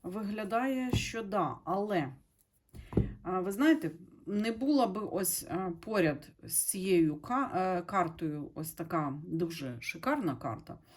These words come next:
Ви знаєте, е, дуже часто ця карта, я її бачу як, ем, ну, як би вам сказати, е,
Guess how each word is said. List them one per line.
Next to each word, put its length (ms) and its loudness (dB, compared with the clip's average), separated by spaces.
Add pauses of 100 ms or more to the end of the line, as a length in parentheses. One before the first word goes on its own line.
(480)
Ви 140 -4
знаєте, 360 4
е, 560 0
дуже 220 2
часто 560 -4
ця 180 -2
карта, 520 -4
я 240 -2
її 360 -2
бачу 500 0
як, 480 -2 (140)
ем, 440 -4 (1300)
ну, 80 -8
як 160 -8
би 220 -12
вам 160 -8
сказати, 580 -10 (1200)
е, 40 -6